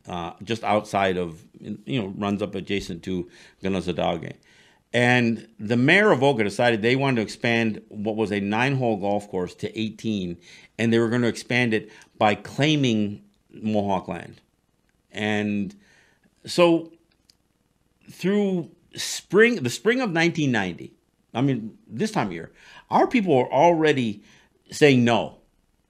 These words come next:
you're not gonna expand the golf course here." So the conflict, you know, begins before the summer sets in. And, you know, we've got people that are, that are,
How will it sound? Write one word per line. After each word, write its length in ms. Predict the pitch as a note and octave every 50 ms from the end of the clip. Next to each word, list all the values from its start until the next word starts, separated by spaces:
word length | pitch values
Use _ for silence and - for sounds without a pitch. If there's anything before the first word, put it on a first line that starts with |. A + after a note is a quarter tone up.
| _
you're 180 | - A2+ A#2 A2+
not 160 | A#2+ B2 A#2+
gonna 120 | B2+ A#2+
expand 300 | A2+ - - A#2+ A2+ A2
the 60 | G#2 F#2+
golf 260 | G2+ G2+ G2 F#2+ -
course 180 | - F2 F2
here." 140 | - - - - - - -
So 140 | - - D#3
the 80 | D#3+
conflict, 680 | D#3 - - - C4+ E4 C#4 - - D3 A#2 - - - _ _ - _ _ _ -
you 80 | E3+ E3+
know, 80 | F3
begins 880 | C#3+ B2 B2+ A2 G2+ A2+ D3+ F3 F3 E3 D3 C#3 B2 A2 - - - - _ _ _ _ _ _ _ - D3+
before 880 | C3 C#3+ C#3+ C3+ - - F3+ G3 G3 G3+ G3 F3+ E3 D#3 D3 D3 B2+ A#2 - - _ _ _ _ _ -
the 160 | C3 A#2 A#2
summer 300 | - - C3+ B2+ A#2+ A2+
sets 320 | G2+ - G#2+ F#2+ - - -
in. 240 | F2 A#1+ A#1+ - - _ _ _ _ _ _ _ _ _ _ _ - - - _ _ -
And, 120 | C#3 C#3
you 60 | C#3 C#3
know, 160 | C3+ C3+ C3 C#3
we've 220 | C#3 D3+ E3+ D3+
got 200 | F3+ E3 D3 -
people 280 | - G3+ A#3+ G#3+ E3+ B2
that 140 | B2 A#2+
are, 100 | B2+ C3
that 180 | G#2+ G#2 A#2+ B2
are, 200 | C3+ B2+ G#2+ -